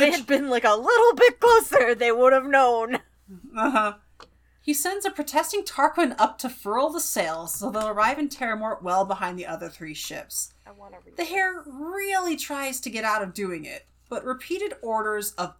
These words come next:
Speaker 1: "up" and a failed plea to a seagull sees him in the rigging.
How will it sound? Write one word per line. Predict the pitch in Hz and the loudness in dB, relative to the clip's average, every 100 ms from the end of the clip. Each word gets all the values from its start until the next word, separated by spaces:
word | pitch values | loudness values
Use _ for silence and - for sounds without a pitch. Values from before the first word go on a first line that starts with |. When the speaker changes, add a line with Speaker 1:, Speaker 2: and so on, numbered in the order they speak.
| - | 8
Speaker 1:
"up" | 294 - - _ _ _ _ _ - | 10 10 4 _ _ _ _ _ -10
and | 208 | -4
a | 214 | -4
failed | 208 294 339 381 | -2 -2 0 -2
plea | - 311 294 | -6 -4 -4
to | 285 | -4
a | 262 | -6
seagull | - 247 233 170 170 | -6 -6 -6 -6 -6
sees | - 220 269 | -8 -6 -4
him | 269 226 | -4 -6
in | 196 | -8
the | 196 | -10
rigging. | 175 151 143 160 | -10 -12 -14 -16